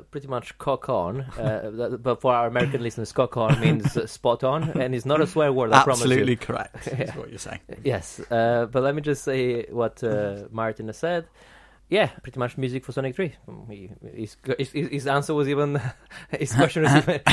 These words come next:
Speaker 1: <laughs> e-, even less formulated than yours. <laughs>
Speaker 2: Yeah, I mean, as you said this morning, there's some people say that it's a myth and he didn't do it.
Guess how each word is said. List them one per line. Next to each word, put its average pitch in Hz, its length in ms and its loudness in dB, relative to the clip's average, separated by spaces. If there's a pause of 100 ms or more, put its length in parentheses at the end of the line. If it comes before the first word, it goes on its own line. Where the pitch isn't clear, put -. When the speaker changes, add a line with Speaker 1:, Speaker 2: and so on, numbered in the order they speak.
(180)
Speaker 1:
<laughs> 165 180 6
e-, 156 80 2
even 143 280 4
less 165 200 0
formulated 151 540 4
than 151 100 2
yours. 127 160 4
<laughs> - 80 8 (1600)
Speaker 2:
Yeah, 180 200 10
I 180 60 4
mean, 175 360 2
as 151 240 4
you 160 260 4
said 131 220 2
this 131 180 0
morning, 117 300 4
there's 120 220 4
some 139 160 4
people 120 260 2
say 104 280 2
that 98 160 2
it's 95 200 -2
a 98 40 0
myth 95 320 0
and 107 100 -4
he 101 60 -2
didn't 98 400 -2
do 95 240 2
it. 95 260 0